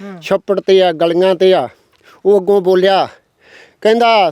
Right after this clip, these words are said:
Speaker 2: "ਤੁਸੀਂ ਕਾਲ ਨਾ ਕਰੋ।" ਹੁਣ ਮੈਨੂੰ ਵੀ ਬੋਲਦੇ ਨੂੰ ਸ਼ਰਮ ਆਉਂਦੀ ਹੈ ਤੁਹਾਡੇ ਕੋਲੇ ਵੀ,
Speaker 1: ਹੂੰ।
Speaker 2: ਕਿਉਂਕਿ ਬੁੜੀਆਂ ਵੀ ਦੇਖਦੀਆਂ, ਸਾਰਾ ਲੋਕ ਵਹਿੰਦੇ ਆ। ਕਹਿੰਦਾ, "ਦਸ ਮਹੀਨੇ, ਨੌ ਮਹੀਨੇ ਜਵਾਕ ਜੰਮਣ 'ਤੇ ਵੀ ਲੱਗ ਜਾਂਦੇ, ਤੁਸੀਂ ਇੰਨੀ ਤੇਜ਼ੀ ਨਾ ਵਿਖਾਓ, ਹੌਲੀ ਹੌਲੀ ਸਾਰਾ ਕੁਛ ਕਰੂਗਾ।"
Speaker 1: ਠੀਕ ਹੈ।
Speaker 2: ਜਿਹੜੇ ਇਹਨਾਂ ਨੇ ਮਗਰੋਂ ਵਿਆਹ ਕਰਾ ਕੇ ਸਾਰਿਆਂ ਨੇ, ਐਮ ਐਲ ਏ ਨੇ,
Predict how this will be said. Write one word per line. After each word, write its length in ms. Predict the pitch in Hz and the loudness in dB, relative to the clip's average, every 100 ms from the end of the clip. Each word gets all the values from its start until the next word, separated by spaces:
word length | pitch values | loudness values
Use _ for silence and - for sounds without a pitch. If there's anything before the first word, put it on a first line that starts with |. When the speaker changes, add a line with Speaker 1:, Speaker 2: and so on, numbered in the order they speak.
| - | -4
Speaker 2:
"ਤੁਸੀਂ 220 | 208 240 208 | -4 -4 -2
ਕਾਲ 320 | 233 226 214 | 0 2 0
ਨਾ 120 | 202 | -2
ਕਰੋ।" 340 | 190 220 220 147 - _ _ _ - | 0 2 2 -2 -8 _ _ _ -4
ਹੁਣ 100 | 202 | 0
ਮੈਨੂੰ 260 | 202 220 | 0 0
ਵੀ 80 | 233 | -2
ਬੋਲਦੇ 320 | 196 202 185 | 0 0 2
ਨੂੰ 120 | 196 180 | 0 0
ਸ਼ਰਮ 280 | 175 165 | -2 -2
ਆਉਂਦੀ 240 | 170 165 170 | -2 0 0
ਹੈ 40 | |
ਤੁਹਾਡੇ 260 | 160 160 156 | -2 -4 -4
ਕੋਲੇ 240 | 160 175 | -2 0
ਵੀ, 160 | 180 220 | -2 -4
Speaker 1:
ਹੂੰ। 320 | - 214 202 151 _ - | -8 -14 -14 -18 _ -2
Speaker 2:
ਕਿਉਂਕਿ 260 | 214 202 | 0 0
ਬੁੜੀਆਂ 320 | 185 196 226 214 | -2 -2 0 -2
ਵੀ 80 | |
ਦੇਖਦੀਆਂ, 320 | 190 202 185 190 | 0 -2 -2 -2
ਸਾਰਾ 240 | 196 202 | -2 -2
ਲੋਕ 220 | 190 170 | -2 -2
ਵਹਿੰਦੇ 300 | 175 196 196 | -2 0 0
ਆ। 60 | 165 - _ _ | -2 -8 _ _
ਕਹਿੰਦਾ, 220 | 226 240 214 | -4 -2 0
"ਦਸ 280 | 208 175 | 0 0
ਮਹੀਨੇ, 240 | 220 233 214 | -2 -2 0
ਨੌ 240 | 202 196 | 0 0
ਮਹੀਨੇ 240 | 220 226 226 | 0 -2 0
ਜਵਾਕ 360 | 185 190 190 | 0 0 0
ਜੰਮਣ 260 | 190 196 202 | 0 0 0
'ਤੇ 160 | 214 | 0
ਵੀ 80 | 214 | -2
ਲੱਗ 180 | 202 165 | -2 0
ਜਾਂਦੇ, 320 | 180 190 208 | 0 0 0
ਤੁਸੀਂ 260 | 196 185 196 | 0 0 0
ਇੰਨੀ 180 | 185 185 | 0 0
ਤੇਜ਼ੀ 300 | 185 156 180 | -2 -2 -2
ਨਾ 140 | 170 | -2
ਵਿਖਾਓ, 300 | 165 196 196 | -2 -2 0
ਹੌਲੀ 200 | 190 196 | 0 2
ਹੌਲੀ 160 | 202 185 | 0 0
ਸਾਰਾ 260 | 180 190 | 0 -2
ਕੁਛ 180 | 190 180 | -2 -4
ਕਰੂਗਾ।" 360 | 170 151 151 131 - _ | -2 -2 -2 -4 -8 _
Speaker 1:
ਠੀਕ 200 | 202 175 | -14 -12
ਹੈ। 40 | 156 | -2
Speaker 2:
ਜਿਹੜੇ 160 | 202 240 | 0 0
ਇਹਨਾਂ 120 | 240 | 0
ਨੇ 60 | |
ਮਗਰੋਂ 380 | 226 196 196 214 | 0 0 0 2
ਵਿਆਹ 220 | 208 226 | 2 0
ਕਰਾ 300 | 208 208 196 | 0 0 0
ਕੇ 160 | 180 190 | -2 -2
ਸਾਰਿਆਂ 320 | 185 196 214 | -2 -2 0
ਨੇ, 80 | 208 | 0
ਐਮ 220 | 196 190 | 0 0
ਐਲ 160 | 196 196 | 0 0
ਏ 120 | 196 | 0
ਨੇ, 160 | 196 | 0